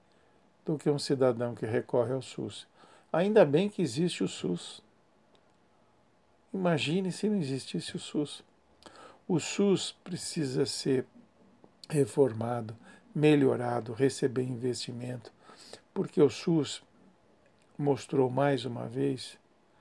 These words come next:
a sua necessidade, justificou a sua existência. E esse governinho que tá em Brasília queria acabar com o sus.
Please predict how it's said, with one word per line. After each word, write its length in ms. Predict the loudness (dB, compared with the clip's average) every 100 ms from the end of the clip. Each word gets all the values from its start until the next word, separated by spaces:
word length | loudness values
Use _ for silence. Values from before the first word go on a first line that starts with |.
| _ _ _
a 120 | -10
sua 420 | -8 -4 2 4
necessidade, 1120 | 4 2 0 -4 -6 -8 -8 -10 -10 -12 -16 -20 _ -20 -20 -20 -6
justificou 840 | -2 -2 -4 -4 -4 -2 4 6
a 60 | 4
sua 440 | -2 -6 -6 -6 -2
existência. 920 | -2 -2 -6 -6 -6 -6 -8 -10 -14 _ -20 -20 -20 -20 -6
E 120 | 6 8
esse 240 | 8 6
governinho 800 | 10 10 12 10 8 2 2 0
que 140 | -2 -6
tá 160 | -4
em 100 | -6
Brasília 460 | -4 -4 -6 -4 -4
queria 280 | -2 0 2
acabar 380 | 4 4 4 2
com 80 |
o 20 | -4
sus. 340 | -8 -8